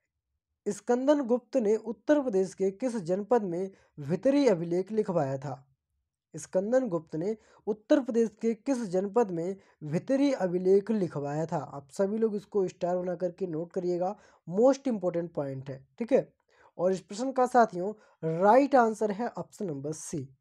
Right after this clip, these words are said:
गाजीपुर, most important point है, सभी लोग इसको नोट करेंगे। साथियों आज के वीडियो का लास्ट प्रश्न था, इस वीडियो के माध्यम से हमने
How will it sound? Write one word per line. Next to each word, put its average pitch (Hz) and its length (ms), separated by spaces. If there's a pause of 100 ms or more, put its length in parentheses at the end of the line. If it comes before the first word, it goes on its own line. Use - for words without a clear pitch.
(120)
गाजीपुर, 175 840 (300)
most 220 320
important 220 420 (100)
point 208 260
है, 247 120 (200)
सभी 233 480
लोग 247 200
इसको 208 260
नोट 151 180
करेंगे। 139 480
साथियों 202 440 (300)
आज 220 200
के 294 120
वीडियो 254 280
का 220 140
लास्ट 156 400
प्रश्न 190 360
था, 214 180 (240)
इस 170 160
वीडियो 220 240
के 262 100
माध्यम 190 440
से 202 120
हमने 196 260